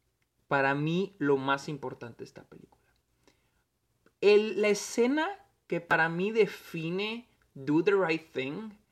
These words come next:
es esa, esa escena con Radio Raheem impecablemente, este, interpretado por, Diosito lo tenga en su santa gloria, Bill Nunn. Lo recordarán por Spider-Man.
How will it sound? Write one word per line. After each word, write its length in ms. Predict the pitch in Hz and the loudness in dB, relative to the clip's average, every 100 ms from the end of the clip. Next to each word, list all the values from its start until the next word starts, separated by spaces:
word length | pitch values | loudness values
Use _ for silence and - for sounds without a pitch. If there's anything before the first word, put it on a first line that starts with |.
| _ _ _ _ _ - | _ _ _ _ _ 2
es 260 | 196 202 - | 2 2 2
esa, 460 | 202 202 214 208 | 2 4 0 2
esa 180 | 208 175 | 0 -2
escena 420 | 190 190 190 196 | -2 0 -2 -2
con 220 | 196 170 143 | -2 -2 4
Radio 340 | 147 156 185 | 4 6 4
Raheem 480 | 156 139 160 165 190 _ _ _ | 4 0 -4 -4 -6 _ _ _
impecablemente, 2000 | 170 156 - 156 - _ 190 208 214 208 185 175 170 - 185 180 175 156 139 - 131 | -8 -8 -4 -6 -6 _ 4 6 6 2 2 -2 -4 2 4 6 2 2 0 -2 -6
este, 640 | 123 _ 127 123 120 113 | -6 _ -4 -2 -4 -6
interpretado 640 | 131 123 131 131 135 143 | -8 -4 -2 -2 -2 -2
por, 260 | 147 127 - _ _ _ _ _ | 0 -4 -6 _ _ _ _ _
Diosito 380 | - 131 - - | -14 -12 -12 -12
lo 120 | 151 | -10
tenga 440 | 135 135 143 151 _ - - | -8 -8 -8 -10 _ -20 -16
en 60 | |
su 100 | 131 | -12
santa 280 | 135 131 139 | -12 -8 -8
gloria, 340 | 131 139 160 | -6 -6 -6
Bill 360 | 143 135 147 147 | -6 -4 -2 -2
Nunn. 320 | 135 143 214 - _ _ _ _ | -4 -4 -8 -14 _ _ _ _
Lo 140 | - 143 | -4 -2
recordarán 560 | 151 147 135 131 139 | -2 -2 -2 0 -2
por 220 | 139 139 - | -2 -2 -4
Spider-Man. 640 | - - 120 139 175 | -10 -6 -4 -6 -8